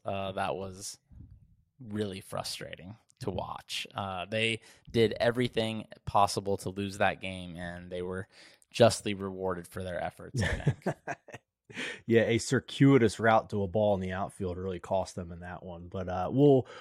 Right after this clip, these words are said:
Speaker 2: we'll keep our eyes forward. We won't dwell on the past. This is why we always preach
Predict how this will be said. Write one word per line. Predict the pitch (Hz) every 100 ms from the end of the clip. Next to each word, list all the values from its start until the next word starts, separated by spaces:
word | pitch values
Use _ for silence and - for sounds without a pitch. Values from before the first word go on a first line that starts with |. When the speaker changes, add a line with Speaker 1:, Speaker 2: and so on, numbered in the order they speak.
| -
Speaker 2:
we'll | 135 117
keep | 185 165
our | 175
eyes | 143 143 135
forward. | - - 165 165 170 151 127
We | 117
won't | 120 139 104
dwell | 104 120 123
on | 117 113 104
the | 98
past. | - 117 117 -
This | 98 98
is | 98
why | 110 107
we | 104
always | 92 107 107 98
preach | - 117 107 101 -